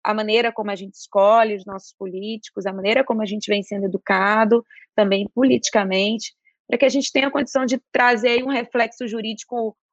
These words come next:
um pouco mais, é, fácil, pra que a gente consiga lidar com isso de um pouco, de uma maneira um pouco mais,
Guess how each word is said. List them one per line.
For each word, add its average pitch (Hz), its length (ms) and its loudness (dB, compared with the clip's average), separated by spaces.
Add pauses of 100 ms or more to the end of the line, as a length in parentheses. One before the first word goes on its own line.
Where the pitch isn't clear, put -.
um 233 140 -4
pouco 240 280 4
mais, 240 420 2 (240)
é, 196 580 4 (840)
fácil, 247 400 0
pra 202 180 -4
que 240 100 -4
a 226 60 -2
gente 233 220 -10
consiga 233 320 -4
lidar 208 420 0
com 220 100 -8
isso 202 280 -8
de 185 100 -8
um 208 100 -4
pouco, - 280 -4
de 208 40 -6
uma 208 120 0
maneira 208 280 2
um 202 60 -2
pouco 208 200 0
mais, 208 260 -2